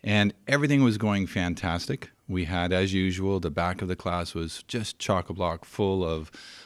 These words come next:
of everything you can imagine, from candy cane ice cream to, uh, uh, marshmallows to hot chocolate, and e-, everybody was all excited. So I decided to empower my students by letting them set up the entire thing.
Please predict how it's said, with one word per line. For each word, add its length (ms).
of 260
everything 380
you 100
can 120
imagine, 500
from 340
candy 280
cane 240
ice 200
cream 480
to, 540
uh, 160
uh, 80
marshmallows 680
to 100
hot 220
chocolate, 580
and 360
e-, 180
everybody 400
was 180
all 160
excited. 540
So 260
I 60
decided 420
to 120
empower 460
my 180
students 500
by 180
letting 300
them 220
set 220
up 140
the 120
entire 400
thing. 360